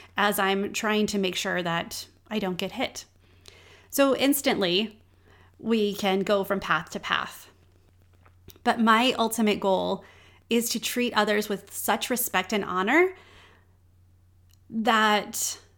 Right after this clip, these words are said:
it doesn't, that I transcend my needs and do it all for the love of Jesus. So that's the difference between the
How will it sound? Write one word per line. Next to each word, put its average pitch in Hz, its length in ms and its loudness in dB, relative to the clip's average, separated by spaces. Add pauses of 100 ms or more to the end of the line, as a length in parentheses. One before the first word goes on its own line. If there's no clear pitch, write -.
(220)
it 226 200 -2
doesn't, 214 840 0 (720)
that 247 120 4
I 254 60 6
transcend 226 1000 0
my 202 340 4
needs 185 520 -2 (160)
and 180 500 -4 (680)
do 214 200 0
it 208 100 2
all 185 220 -2
for 180 640 -4 (1080)
the 214 120 0
love 190 180 0
of 175 120 -4
Jesus. - 580 -10 (920)
So 262 360 6 (140)
that's 269 380 2
the 427 180 -2
difference - 840 -4 (340)
between 226 640 0 (100)
the 214 460 -2